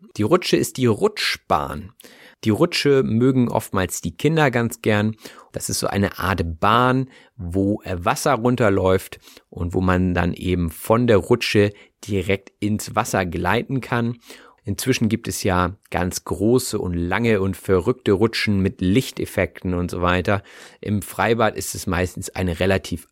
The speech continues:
einfache Rutsche, die dann auch nur für Kinder ist. "Lydia geht nicht sehr gerne rutschen", sagte sie, "da müsse man hochkraxeln." Kraxeln bedeutet klettern.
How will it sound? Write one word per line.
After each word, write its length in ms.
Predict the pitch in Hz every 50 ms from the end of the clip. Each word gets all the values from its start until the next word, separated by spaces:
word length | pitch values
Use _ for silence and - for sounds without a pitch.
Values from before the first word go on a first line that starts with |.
| _
einfache 540 | - 82 87 95 98 - - - - - 92
Rutsche, 500 | 85 98 98 95 - - - - 82 87 - - - - _ - -
die 100 | 110 107
dann 200 | 110 104 98 -
auch 200 | 82 85 - -
nur 180 | 87 82 82
für 220 | - - - 95 92
Kinder 480 | - - - - 87 85 82 92 -
ist. 340 | - 92 - - - - _ _ _ _ _ _ - - - - - - - - - - _ _ _
"Lydia 260 | - 131 160 170 175 151
geht 220 | 139 147 156 -
nicht 240 | 151 185 175 - -
sehr 160 | - 117 101
gerne 220 | 104 101 101 98
rutschen", 440 | 92 92 110 110 - - - - 98
sagte 380 | 92 95 92 92 - - 110 92
sie, 320 | 90 104 120 151 175 214 -
"da 220 | - - - 107
müsse 260 | 98 110 123 - - 123
man 220 | 120 113 110 107
hochkraxeln." 1300 | - - - - 180 208 214 - - - _ - - - 98 92 - - - - - - 85 85 82 - _ - - - - - _ _ _ -
Kraxeln 760 | - - 147 180 175 - - - - 120 95 92 90 90 78
bedeutet 680 | 90 80 - 92 82 87 87 - - - - - -
klettern. 760 | - - - 101 107 135 185 - - - 113 92 82 90 95